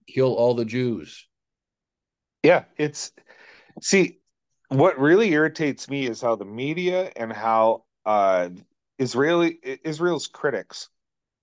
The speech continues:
Speaker 2: are calling what Israel is doing as a genocide. There is no genocidal activity happening on behalf of Israel right now. They are attacking Hamas.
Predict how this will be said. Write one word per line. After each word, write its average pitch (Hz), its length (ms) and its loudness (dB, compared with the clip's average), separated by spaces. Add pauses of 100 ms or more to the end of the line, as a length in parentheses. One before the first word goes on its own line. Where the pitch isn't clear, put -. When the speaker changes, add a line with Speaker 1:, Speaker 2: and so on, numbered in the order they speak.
(720)
Speaker 2:
are 117 120 0
calling 170 540 0
what 139 240 0
Israel 165 480 -2
is 117 160 -6
doing 107 300 -8
as 107 160 -8
a 92 40 -18
genocide. 104 720 -8 (1900)
There 143 180 6
is 151 200 2
no 196 440 4 (120)
genocidal 131 800 0
activity 110 440 -6
happening 107 460 -4
on 98 160 -8
behalf 98 420 -4
of 90 300 -14
Israel 95 480 0
right 73 240 -6
now. 69 240 -14 (1000)
They 113 180 4
are 143 180 4
attacking 120 480 0
Hamas. 135 560 0